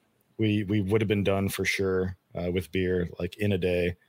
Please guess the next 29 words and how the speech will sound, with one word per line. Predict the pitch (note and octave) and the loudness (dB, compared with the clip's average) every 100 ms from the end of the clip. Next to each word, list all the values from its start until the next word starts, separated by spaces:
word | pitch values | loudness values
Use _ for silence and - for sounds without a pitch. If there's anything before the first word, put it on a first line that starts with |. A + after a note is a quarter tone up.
| _ _ - | _ _ -6
And | F2+ F#2 | -2 0
instead | F#2 - F#2 | 0 0 0
we | F#2+ | 0
had | F2+ | 0
to | E2 | 0
do, | F#2 F2 | -2 -2
like, | D2+ | -4
a | D#2 | -8
whole | - G#2 F#2+ F2 | -4 0 0 0
other | F2+ | -4
round, | D#2+ E2+ E2+ E2 E2+ F#2+ _ _ - | -4 -4 -4 -4 -6 -8 _ _ -12
uh, | E2 E2+ D#2+ - | -8 -6 -8 -8
the | F2+ | -6
morning | F2+ F2+ F2+ | -4 -2 -4
that | E2 | -4
we | F2+ | -4
were | F2 E2+ | -4 -6
just | - E2+ | -4 -4
trying | - F#2+ | -2 -2
to | E2 | -2
do | E2 E2+ E2+ D#2+ | -4 -4 -4 -6
mead | F#2+ F#2 E2 | -4 -2 -2
and | E2 | -2
cider. | - E2 E2 E2+ - - - - _ _ | -2 -4 -6 -10 -14 -20 -20 -20 _ _
Uh, | E2 D#2+ E2+ E2+ - _ | -6 -2 -2 -4 -10 _
so | - G2 F#2 F#2 F2 | 0 2 2 2 0
Jason | F2 A2+ G#2+ A2+ | 0 2 2 2
and | G2+ | 2
I, | G2 G2+ G2+ | 2 2 0